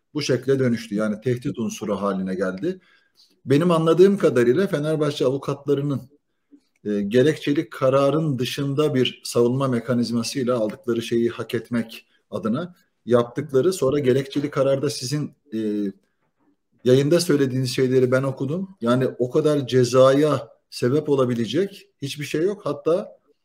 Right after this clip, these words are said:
yani karşılığında, e, yasaya uygun iş yaptığına dair veriler var gerekçeli kararda. Peki, hemen şeye gelelim. E, bu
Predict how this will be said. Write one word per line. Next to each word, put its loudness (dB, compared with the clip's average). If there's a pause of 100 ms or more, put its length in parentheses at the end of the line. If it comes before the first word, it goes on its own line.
(220)
yani -2
karşılığında, 0 (140)
e, -2
yasaya 2
uygun 0 (100)
iş -4
yaptığına 0
dair 4 (100)
veriler 4
var -2
gerekçeli -2
kararda. -4 (480)
Peki, 6 (640)
hemen 4
şeye 6
gelelim. 2 (400)
E, -8 (500)
bu 0